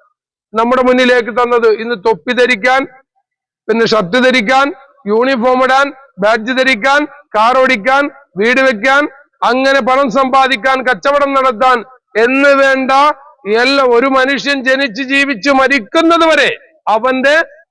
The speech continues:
ജീവിതത്തിന്റെ എല്ലാ തലങ്ങളെയും സ്പർശിക്കുന്ന ഒരു ഭരണഘടന എന്ന് പറയുന്നത് ലോകത്തിൽ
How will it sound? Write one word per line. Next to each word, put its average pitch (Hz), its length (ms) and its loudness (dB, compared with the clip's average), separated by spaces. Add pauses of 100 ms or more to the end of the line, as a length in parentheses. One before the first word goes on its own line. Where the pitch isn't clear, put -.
(120)
ജീവിതത്തിന്റെ 269 920 0
എല്ലാ 277 440 2
തലങ്ങളെയും 285 760 0
സ്പർശിക്കുന്ന 262 880 -2 (420)
ഒരു 233 160 2
ഭരണഘടന 269 640 0
എന്ന് 262 320 0
പറയുന്നത് 254 480 0 (400)
ലോകത്തിൽ 262 800 2